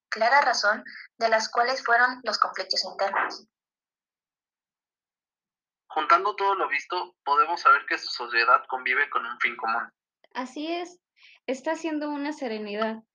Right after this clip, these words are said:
Speaker 3: estar sin preocupaciones. Un ejemplo de esto es de lo que no buscan es la actualidad.
Speaker 1: Exactamente. Conocemos muchas ciudades con este estilo de vida y es muy estresante.
Speaker 2: Y bien,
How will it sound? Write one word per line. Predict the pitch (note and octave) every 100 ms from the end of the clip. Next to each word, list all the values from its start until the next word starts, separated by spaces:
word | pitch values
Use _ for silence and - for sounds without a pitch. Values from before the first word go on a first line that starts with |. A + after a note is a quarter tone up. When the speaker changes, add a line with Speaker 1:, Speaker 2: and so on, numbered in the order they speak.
| _ -
Speaker 3:
estar | A#3 A#3+ C4
sin | C4 D4
preocupaciones. | C#4 C4 - F3+ B3+ B3 G3+ G3+ - -
Un | B3
ejemplo | D4+ E4 C#4+ C#4+ B3+
de | A3
esto | A3 A3 A3+ B3 - -
es | A#3+
de | A#3 B3+
lo | A#3
que | A#3+
no | A3+ A#3+
buscan | B3+ C4 - C#4 C#4
es | A#3 A#3+ -
la | A#3+ A3
actualidad. | A3 - G#3 F#3+ F#3+ G3+ G3+ _ _ - _ _ _ _ _ _ _ _ _ _ _ _
Speaker 1:
Exactamente. | - A3+ C4+ D4+ C4 C#4 B3+ - - - -
Conocemos | A#3+ B3+ C#4+ C#4+ D#4 E4 - A#3+
muchas | B3+ C4 E4+
ciudades | C#4+ A#3+ A3+ B3 B3+
con | - A3+
este | A3+ B3+
estilo | - G3 B3
de | A3
vida | G#3+ G#3 A3+
y | - G#3+
es | G#3+
muy | A3+ A3+
estresante. | A3+ - G3 - G3 - - _ _ _ _ _ _ _ _ _ _ _ -
Speaker 2:
Y | C#3
bien, | C#3